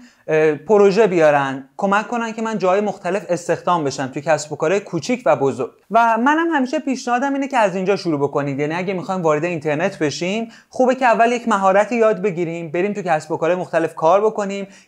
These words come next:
یکم بفهمیم چی به چیه، چه جوری کار می‌کنه و بعد از اینکه یکم تجربه کسب کردیم، وارد مرحلهٔ دوم بشیم. و این مرحلهٔ دوم چیه؟ اینکه من برم و واسه خودم یک کسب و کار را بندازم، برم و واسه خودم پول در بیارم.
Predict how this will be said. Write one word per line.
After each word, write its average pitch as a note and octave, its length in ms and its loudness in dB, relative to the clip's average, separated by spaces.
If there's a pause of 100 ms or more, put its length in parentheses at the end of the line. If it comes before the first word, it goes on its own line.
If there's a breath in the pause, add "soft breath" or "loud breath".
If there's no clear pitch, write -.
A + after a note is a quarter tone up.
یکم A3+ 280 2
بفهمیم A#3 480 0
چی A3 200 -4
به G#3+ 140 2
چیه، G#3 240 0
چه G#3 140 -2
جوری G3+ 180 -2
کار G3+ 260 2
می‌کنه F3+ 440 -8 (300 soft breath)
و A3 120 6
بعد C#4 260 4
از D4+ 160 2
اینکه C#4+ 180 -6
یکم G#3+ 280 -8 (120)
تجربه F#3+ 400 0
کسب G3 300 -2
کردیم، F3+ 480 -2 (240 soft breath)
وارد E3 340 2
مرحلهٔ D#3+ 440 -2
دوم D3 400 0
بشیم. C#3 420 -2 (220 loud breath)
و E3+ 60 2
این C4 140 4
مرحلهٔ B3 300 2
دوم A3 400 0
چیه؟ C#4 340 -6 (220)
اینکه B3+ 180 -4
من C4+ 200 0
برم C4 280 0
و - 20 0
واسه G#3 320 -2
خودم B3 420 -2 (260 loud breath)
یک A3 300 0 (340 soft breath)
کسب G3 340 -2
و F#3 40 -4
کار G#3+ 220 2
را E3+ 140 4
بندازم، C#3+ 500 -4
برم G3+ 260 0
و - 20 0
واسه E3+ 360 -2
خودم F#3 300 -2
پول D3 220 -2
در B2+ 200 4
بیارم. A#2 320 -6